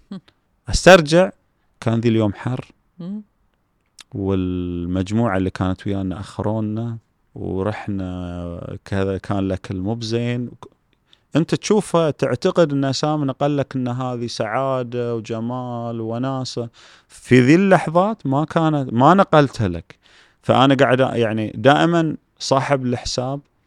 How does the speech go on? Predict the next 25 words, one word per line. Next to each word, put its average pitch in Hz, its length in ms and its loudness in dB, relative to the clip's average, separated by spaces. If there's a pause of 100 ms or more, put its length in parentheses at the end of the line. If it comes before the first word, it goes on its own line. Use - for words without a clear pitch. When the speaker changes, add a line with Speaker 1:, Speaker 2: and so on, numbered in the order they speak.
(300)
Speaker 2:
البسيط 143 600 2
اللي 127 160 0
مثلي 135 320 -4
في - 80 -8
التكنولوجيا 131 720 -2
ممكن 135 360 0
يخفي - 280 0
عنك 107 380 -4
الحقيقة، - 540 -10 (300)
فما 175 280 4
بالك 180 360 4
في - 80 -4
الناس 147 320 0
المحترفين؟ 110 680 -6 (1400)
يعني 107 180 -4
حق 120 160 -4
العيال، 127 460 0 (100)
Speaker 1:
مم. 185 200 -12 (220)
Speaker 2:
في 120 140 -2
دراسات 123 540 0
تجي 123 680 -2 (180)
على 107 220 0
ال-، 104 220 -2
اللي 90 560 -4
هو، 90 440 -4